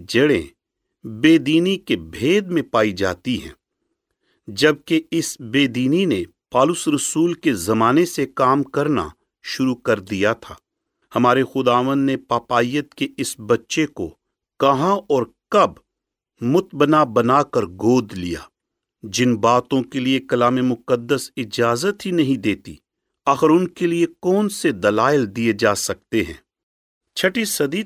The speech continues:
تک پاپائیت پوری طرح قائم ہو چکی تھی۔ اس کے اختیار کا تخت شاہی شہر میں لگا دیا گیا تھا۔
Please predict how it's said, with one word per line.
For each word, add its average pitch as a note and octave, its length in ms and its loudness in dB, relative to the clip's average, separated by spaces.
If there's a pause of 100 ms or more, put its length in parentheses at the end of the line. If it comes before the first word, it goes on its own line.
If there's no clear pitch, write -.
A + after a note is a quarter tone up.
تک A3 200 -4 (100)
پاپائیت C#3 680 0 (140)
پوری D#3+ 240 2 (120)
طرح B2+ 260 4 (120)
قائم B2 320 2
ہو A2+ 160 -2
چکی A#2 400 -6
تھی۔ - 200 -20 (380)
اس F#3 280 0
کے G3 180 -4 (120)
اختیار C3 560 2 (100)
کا C3+ 120 0 (160)
تخت - 420 0 (420)
شاہی D3 520 0
شہر C3 420 0
میں E3+ 200 4 (120)
لگا A2+ 380 2
دیا A2 260 2
گیا F#2 260 0
تھا۔ E2 200 -14